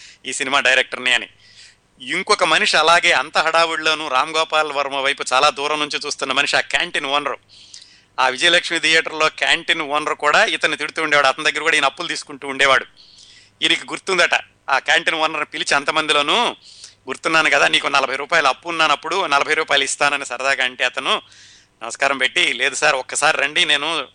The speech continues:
నా బడ్డీ కొట్టు దగ్గర మిమ్మల్ని నుంచోబెట్టి ఫోటో తీయించుకుంటాను" అని ఆ విజయలక్ష్మి థియేటర్ దగ్గర బడ్డీ కొట్టు దగ్గర ఫోటో తీయించుకున్నట్ట. ఆ విధంగా విజయవాడ వీధుల్లో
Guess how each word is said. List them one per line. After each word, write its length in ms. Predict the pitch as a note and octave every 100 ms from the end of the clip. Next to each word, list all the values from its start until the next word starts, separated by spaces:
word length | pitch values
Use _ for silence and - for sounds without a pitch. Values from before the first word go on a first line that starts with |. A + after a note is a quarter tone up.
| C#3+
నా 280 | B2+ C3 B2
బడ్డీ 280 | B2 C3+ F#3+
కొట్టు 220 | F3 D#3+
దగ్గర 200 | D#3 D3+
మిమ్మల్ని 300 | C#3 C#3+ C3+
నుంచోబెట్టి 440 | C#3 D3+ E3 D3
ఫోటో 260 | - D3 F#3+
తీయించుకుంటాను" 640 | D#3 D3+ - B2+ B2+ B2
అని 300 | A#2+ A#2+ C3 - - - - - _
ఆ 60 | A#2+
విజయలక్ష్మి 500 | A2 C3+ C#3+ C#3+ C3+
థియేటర్ 240 | C3 C3
దగ్గర 260 | B2 B2+ C3
బడ్డీ 300 | - A#2+ C#3
కొట్టు 200 | C3+ A#2
దగ్గర 300 | A#2+ C3 A#2+ - _ _
ఫోటో 220 | - B2
తీయించుకున్నట్ట. 540 | B2+ A#2 - A2+ G#2+ - - _ _ _ _ _ _ _ _ - -
ఆ 40 | B2+
విధంగా 460 | A#2+ C3+ D3+ E3 - - - - - _ _ A#2+
విజయవాడ 420 | A#2+ C#3+ C#3+ C3+
వీధుల్లో 580 | A#2+ C#3 C#3+ C#3+ D#3+